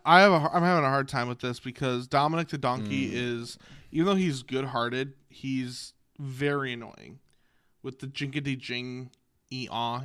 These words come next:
Speaker 1: ee-aw. Like, let's get
Speaker 2: Mm-hmm.
Speaker 1: real. That gets pretty old pretty quickly. So I definitely don't wanna marry him. But the thing about killing the partridge is that, like,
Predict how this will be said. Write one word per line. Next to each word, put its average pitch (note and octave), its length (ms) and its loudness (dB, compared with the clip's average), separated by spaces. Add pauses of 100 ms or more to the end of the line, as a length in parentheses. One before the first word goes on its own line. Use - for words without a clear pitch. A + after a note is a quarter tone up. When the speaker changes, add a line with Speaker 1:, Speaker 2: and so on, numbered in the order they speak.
(100)
Speaker 1:
ee-aw. E2+ 480 -8
Like, A#2 220 -6 (200)
let's D3 280 0
get G#2+ 140 -4
Speaker 2:
Mm-hmm. G2+ 80 -8
Speaker 1:
real. G#2+ 180 -6
That B2 200 0
gets - 480 -8 (100)
pretty B2 240 -4
old A2 220 -6
pretty - 200 -14
quickly. B2 540 -6 (500)
So C3 600 0 (920)
I E3 80 4
definitely F3+ 380 6
don't F#3+ 160 4
wanna D#3 140 4
marry C3 400 2
him. B2+ 440 -2
But D3 140 4
the E3 100 2
thing A#3 220 2
about G3 300 6
killing F#3 320 0
the A#2+ 80 -2
partridge C3+ 680 0
is C3+ 160 -8
that, C#3 280 4
like, C#3 320 0